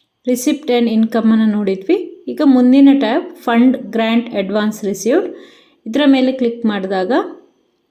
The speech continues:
ನಮ್ಮ ಸಂಘಕ್ಕೆ ಫಂಡ್ ಅಥವಾ ಗ್ರಾಂಟ್ ಬಂದಿದ್ರೆ ಅದನ್ನ ನಾವಿಲ್ಲಿ ಎಂಟ್ರಿ ಮಾಡೋದ ಆಪ್ಷನ್‌ಗಳನ್ನ ನೋಡ್ತೀವಿ.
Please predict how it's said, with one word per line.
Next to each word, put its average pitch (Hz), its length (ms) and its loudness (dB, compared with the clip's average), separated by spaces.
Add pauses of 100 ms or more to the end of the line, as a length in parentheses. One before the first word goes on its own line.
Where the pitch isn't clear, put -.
(120)
ನಮ್ಮ 262 340 4 (580)
ಸಂಘಕ್ಕೆ 220 520 -2
ಫಂಡ್ 233 440 2
ಅಥವಾ - 280 -6
ಗ್ರಾಂಟ್ 202 540 -6 (920)
ಬಂದಿದ್ರೆ 214 480 -2
ಅದನ್ನ 269 280 2
ನಾವಿಲ್ಲಿ 208 360 0 (300)
ಎಂಟ್ರಿ 240 340 0
ಮಾಡೋದ 208 400 0 (720)
ಆಪ್ಷನ್‌ಗಳನ್ನ 214 720 -2 (220)
ನೋಡ್ತೀವಿ. 180 420 -2